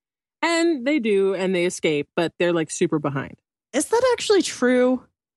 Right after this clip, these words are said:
Speaker 2: I feel like that might not actually be true.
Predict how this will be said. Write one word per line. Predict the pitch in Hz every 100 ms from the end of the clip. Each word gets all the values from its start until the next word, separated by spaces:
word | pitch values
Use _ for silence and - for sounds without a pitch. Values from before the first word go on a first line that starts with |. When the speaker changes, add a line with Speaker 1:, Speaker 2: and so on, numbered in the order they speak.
| _ _ _ _ -
Speaker 2:
I |
feel | 220 - 440 466 453
like | 370 - _
that | 302 285
might | 247 285 262
not | 247 233
actually | 208 208 214
be | 185 180
true. | - 175 156 156